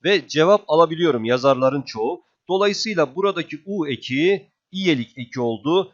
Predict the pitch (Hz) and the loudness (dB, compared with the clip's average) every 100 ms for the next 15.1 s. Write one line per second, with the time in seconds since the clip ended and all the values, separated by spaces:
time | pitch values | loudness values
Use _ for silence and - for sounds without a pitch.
0 | _ 147 160 135 160 160 139 127 143 147 | _ 0 0 0 0 0 0 -2 -4 -4
1 | 151 131 120 110 123 170 - 131 131 175 | -2 2 2 0 -6 -6 -4 -2 0 -2
2 | _ 143 151 147 131 120 113 160 151 123 | _ -2 -2 -2 -10 -6 -4 -4 -4 -6
3 | 95 - _ _ 185 226 220 208 190 185 | -8 -18 _ _ 2 2 0 -4 -4 -2
4 | 180 170 180 165 - 107 76 _ _ _ | -2 0 0 0 0 -4 -6 _ _ _
5 | _ _ _ _ 107 156 196 196 196 202 | _ _ _ _ -6 -2 2 0 2 2
6 | 202 226 - 180 175 185 202 180 151 131 | 2 -2 0 -2 0 -2 0 0 2 0
7 | 135 131 156 196 - _ _ 165 165 165 | -2 -2 0 0 -2 _ _ -6 -6 -6
8 | 190 233 165 160 156 - 151 156 127 87 | -6 -2 -2 0 -2 -4 -2 0 0 -4
9 | _ _ - 160 156 151 - 175 180 214 | _ _ -8 -8 -8 -10 -8 -6 -2 -2
10 | 214 175 131 139 160 165 160 143 - 147 | 0 -2 -4 -4 -4 -4 -6 -10 -6 -4
11 | 147 147 143 127 107 123 127 - 147 135 | -4 -6 -4 -4 -4 -8 -10 -8 -4 -6
12 | - 117 185 - _ _ - 156 175 - | -6 -6 -6 -10 _ _ -4 -2 -2 -6
13 | 180 180 185 220 - 165 143 131 165 165 | -6 0 0 -2 -2 0 0 -2 -6 -6
14 | 170 - 139 127 113 107 - 110 113 165 | -6 -6 -6 -6 -4 -6 -10 -6 -2 -2
15 | 196 | -4